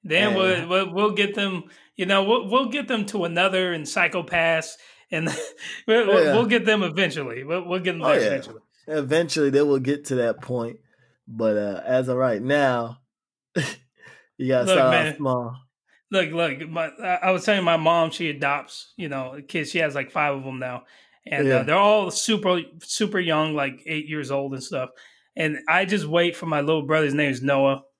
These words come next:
Speaker 1: And, and my other little brother, um, uh, uh, what's, I can't even, <laughs> I can't
Speaker 2: Can't
Speaker 1: even
Speaker 2: think of it. <laughs>
Speaker 1: <laughs> But anyway, I, I'm gonna get my little brothers. And, uh, one day I'll be like, "It's time you two became men. And we'll put on Evangelion."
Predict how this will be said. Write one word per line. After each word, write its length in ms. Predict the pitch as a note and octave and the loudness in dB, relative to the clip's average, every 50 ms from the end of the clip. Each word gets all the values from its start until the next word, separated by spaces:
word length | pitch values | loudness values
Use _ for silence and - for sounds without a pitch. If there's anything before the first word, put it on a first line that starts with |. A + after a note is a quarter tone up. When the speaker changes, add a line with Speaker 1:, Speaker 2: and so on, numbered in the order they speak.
| _ F3+ | _ -6
Speaker 1:
And, 200 | D3 C#3 C3 B2 | -4 -4 -4 -4
and 340 | B2 C3 C3 C#3 C#3 C3+ B2 | -6 -8 -2 -2 -2 0 0
my 140 | B2+ C3+ C3+ | 0 2 2
other 140 | C#3+ D3+ D3+ | 4 4 4
little 240 | C#3 C#3+ C#3 C#3 | 4 4 2 2
brother, 520 | C3+ C3 D3 D3 D3 C#3+ C#3+ C#3 C3+ C3 B2+ C3 | 0 0 2 2 2 2 2 0 -2 -2 -2 -2
um, 440 | C3 B2+ B2 A#2+ A#2+ A#2 A#2+ A#2 _ _ _ _ _ _ _ _ - - _ _ _ _ _ _ | -2 -2 -2 -2 -4 -8 -10 -14 _ _ _ _ _ _ _ _ -20 -20 _ _ _ _ _ _
uh, 60 | - C#3 | -8 -6
uh, 320 | B2 A#2+ B2 B2+ B2+ B2 B2 B2 | -6 -6 -6 -6 -6 -6 -8 -8
what's, 260 | C3 D3 D3+ C#3 - _ | -8 -8 -8 -8 -10 _
I 60 | - G3 | -12 -12
can't 280 | G3+ - F3 D3 C3 A#2+ | -2 0 0 2 0 0
even, 120 | A2 A2 _ _ _ _ | -6 -14 _ _ _ _
<laughs> 800 | - - C5+ C5+ A#4 A4 B4+ - - - - - - - - E4+ | -4 0 0 0 0 -4 -10 -14 -18 -16 -16 -16 -12 -6 -2 2
I 160 | D#4 C#4+ C4+ C4+ | 2 4 4 4
can't 40 | B3 | 2
Speaker 2:
Can't 200 | D4 C4 B3+ A#3 | 2 2 2 0
Speaker 1:
even 140 | G3 F3 D#3+ | 0 -2 0
Speaker 2:
think 220 | - D3 D3 C3+ | 0 0 0 0
of 80 | C#3 C3 | 0 -2
it. 160 | C3 B2+ - _ | -2 -4 0 _
<laughs> 680 | A3 G3 G3+ A3 A#3 A3+ F3+ - - D4 B3 - - - - - | 2 2 2 0 0 -2 0 2 4 4 4 2 0 -8 -10 -10
Speaker 1:
<laughs> 120 | - - _ | -10 -8 _
But 100 | G#3+ G#3 | 2 2
anyway, 340 | G#3+ G3+ F3+ E3 D#3+ D3+ C#3+ | 4 4 4 4 2 2 2
I, 160 | C#3+ D#3+ D#3+ - D#3 | 0 0 -2 -2 -4
I'm 100 | E3+ F3+ | -4 -2
gonna 180 | F#3+ F#3+ F#3 E3+ | -2 -2 -2 0
get 140 | D#3+ F3+ F3 | 0 0 2
my 100 | E3+ E3 | 2 2
little 180 | E3+ E3+ E3 D3+ | 4 2 0 2
brothers. 400 | D3+ E3 E3 D#3+ D3+ D3 D3 - _ _ _ _ _ - _ _ _ _ - | 2 2 2 2 0 -6 -8 -14 _ _ _ _ _ -20 _ _ _ _ -6
And, 220 | F3+ E3 D3+ D3 | -4 -4 -2 -2
uh, 100 | C#3+ C3+ - - - F3+ D3+ | -4 -6 -8 -12 -14 -6 0
one 240 | D#3+ G3 G#3+ G#3 | 2 2 4 4
day 160 | F#3 F#3+ F#3 F3 | 4 4 4 4
I'll 140 | E3 E3 | 2 2
be 160 | D#3 D#3 D#3+ D#3 | 0 -2 -2 -2
like, 260 | C#3+ C3+ B2 A#2+ - _ | 0 -2 -4 -6 -10 _
"It's 160 | D3 C3+ - - | -16 -14 -14 -4
time 340 | - F3 F3 F3 F3 E3+ D#3 | 0 2 4 4 4 2 -2
you 140 | D3+ E3 D3+ | -4 -8 -8
two 200 | - F#3 F3 D3 | -8 -10 -10 -10
became 480 | C#3 C3+ - F3+ E3+ D#3 D3+ C3+ B2+ C3+ | -10 -12 -6 -2 -2 -2 -2 -2 -2 -2
men. 360 | D3 D3 C3 A#2 - - - _ _ _ _ _ _ _ | -2 -2 -2 -4 -8 -14 -20 _ _ _ _ _ _ _
And 160 | - D#3+ D#3 | -8 -4 -2
we'll 120 | D#3+ D#3+ D3+ | -2 -4 -2
put 180 | - G3+ G3 F3+ | -2 0 2 2
on 160 | F3 F#3 F#3+ | 2 2 2
Evangelion." 1000 | F#3+ F#3+ D#3+ D#3+ F#3 F#3 F#3+ F#3+ F#3 E3 F#3+ G3 F#3+ F3+ D#3 C#3 B2 G#2+ G2+ - | 0 -2 0 0 2 2 2 2 2 2 2 2 2 0 -2 -4 -6 -10 -14 -18